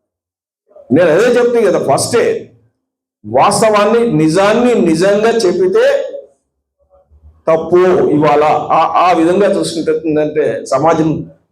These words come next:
తయారు చేశారు. ఇక కాబట్టి ఏంటంటే అవన్నిటికీ ఎన్నున్నప్పుడు కూడా అలాంటి సరే పోలీస్ కేసులు పడ్డప్పుడు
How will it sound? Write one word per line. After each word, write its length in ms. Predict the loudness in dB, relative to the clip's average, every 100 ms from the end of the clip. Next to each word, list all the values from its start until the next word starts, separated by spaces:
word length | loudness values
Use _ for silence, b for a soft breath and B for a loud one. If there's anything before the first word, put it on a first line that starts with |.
| -2
తయారు 260 | 2 2 2 0
చేశారు. 380 | 0 -2 -2 -4 -8 -20 _ _ _ _ _ _ -2
ఇక 100 | 2 2 0 -2
కాబట్టి 340 | 0 0 2 0
ఏంటంటే 380 | 0 0 0 0 -2 -6 -6 -4
అవన్నిటికీ 640 | -2 0 0 0 0 0 0 -4 -8 -14 _ -2
ఎన్నున్నప్పుడు 580 | 0 0 2 2 2 0 0
కూడా 180 | 0 0 -4 -10 -20 _ _ _ _ _ _ _ -4 0
అలాంటి 320 | 2 2 2 2
సరే 160 | 0 0 0
పోలీస్ 320 | 0 0 0 2
కేసులు 260 | 2 2 2
పడ్డప్పుడు 400 | 2 0 0